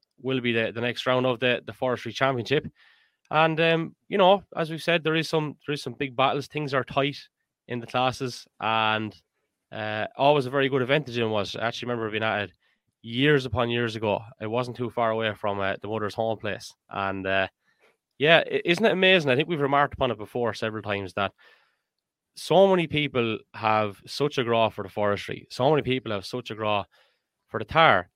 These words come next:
There's a Venn diagram of people who like both, but there's diehards in both corners that they wouldn't do a tar event. And likewise,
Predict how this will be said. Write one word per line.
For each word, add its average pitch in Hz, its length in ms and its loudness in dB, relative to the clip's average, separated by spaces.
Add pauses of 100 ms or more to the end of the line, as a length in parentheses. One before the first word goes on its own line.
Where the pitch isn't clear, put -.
There's 131 160 0
a 135 60 2
Venn 165 220 4
diagram 127 640 2
of 110 140 -10
people 117 280 -4
who 104 100 -8
like 107 260 -4
both, 139 300 2 (600)
but 143 80 -6
there's 139 140 -2
diehards 160 480 4
in 113 80 -12
both 160 260 2
corners 117 420 2
that 113 180 -6
they 127 60 -4
wouldn't 135 240 -2
do 147 120 0
a 170 40 -6
tar 131 240 -2
event. 98 260 -10 (320)
And 123 160 -2
likewise, 139 480 0